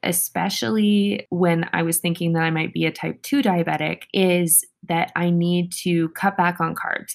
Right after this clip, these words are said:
I need to stop eating carbs because that's the best thing to do.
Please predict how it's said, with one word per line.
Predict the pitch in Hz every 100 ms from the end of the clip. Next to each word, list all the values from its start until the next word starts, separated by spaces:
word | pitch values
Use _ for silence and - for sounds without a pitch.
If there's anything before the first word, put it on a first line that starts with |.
| -
I |
need | 165 165
to |
stop | - 185 196 214
eating | 196
carbs | 190 165 160 156 -
because | 160 160 151
that's | 151 147 156
the | -
best | 170 160 160
thing | - 165
to | 165 175
do. | -